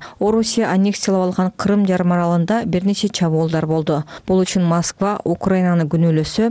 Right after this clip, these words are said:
расмий Киев аны четке кагып келет. Анын ичинде Ростов-на-Дону шаарында түштүк аскер округу жайгашкандыктан негизги бутага алынган аймак катары кооптонуу жаратышы ыктымалдыгын жергиликтүү байкоштор дагы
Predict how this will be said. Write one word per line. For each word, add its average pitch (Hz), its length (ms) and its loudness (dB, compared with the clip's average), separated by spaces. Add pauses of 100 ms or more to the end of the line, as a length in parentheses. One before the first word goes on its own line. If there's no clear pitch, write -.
(300)
расмий 170 420 -2
Киев 220 400 -2
аны 165 200 2
четке - 400 -2
кагып 151 360 -4
келет. 147 400 -2 (420)
Анын 214 220 0
ичинде 226 360 0
Ростов-на-Дону 208 760 0
шаарында 175 600 0
түштүк 190 380 -2
аскер - 280 -2
округу 175 460 0
жайгашкандыктан 170 800 0 (260)
негизги 190 380 0
бутага 190 420 0
алынган 190 300 2
аймак 180 340 0
катары 233 340 0
кооптонуу 226 680 0
жаратышы 185 560 0
ыктымалдыгын 170 640 0 (400)
жергиликтүү 185 500 -2
байкоштор 165 560 -2
дагы 170 280 0